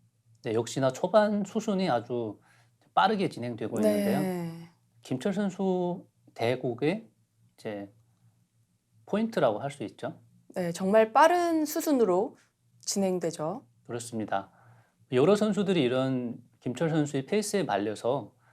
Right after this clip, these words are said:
Speaker 1: 대국을 패하는 모습을 보여줬는데요. 오늘 안동건 선수는 이렇게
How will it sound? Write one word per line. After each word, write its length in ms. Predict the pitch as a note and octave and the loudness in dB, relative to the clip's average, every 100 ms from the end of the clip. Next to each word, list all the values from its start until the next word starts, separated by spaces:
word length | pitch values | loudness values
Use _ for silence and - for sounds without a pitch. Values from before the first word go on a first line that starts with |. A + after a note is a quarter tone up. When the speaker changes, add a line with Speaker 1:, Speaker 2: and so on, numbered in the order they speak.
| _ - | _ -6
Speaker 1:
대국을 400 | A#2+ A#2 A2+ A2+ | -4 -4 -6 -6
패하는 540 | - F#3+ G3 F3 D3 | -2 -2 0 -2 -2
모습을 420 | G#2 G2 A2 G#2+ | -4 -8 -10 -10
보여줬는데요. 840 | - G#2 G#2+ F#2+ G2 G2 G#2 D3 D3 _ _ _ _ _ _ - | -8 -8 -8 -8 -8 -6 -6 -6 -8 _ _ _ _ _ _ -6
오늘 200 | C3+ E3+ | -2 2
안동건 520 | B2 D3 F#3 F#3 F3+ | 2 0 -2 -2 -2
선수는 680 | E3+ D3+ D3 C#3+ C#3+ D3 C#3+ | -2 -4 -2 -2 -2 -6 -10
이렇게 480 | A#2 - C3+ - | -14 -8 -8 -8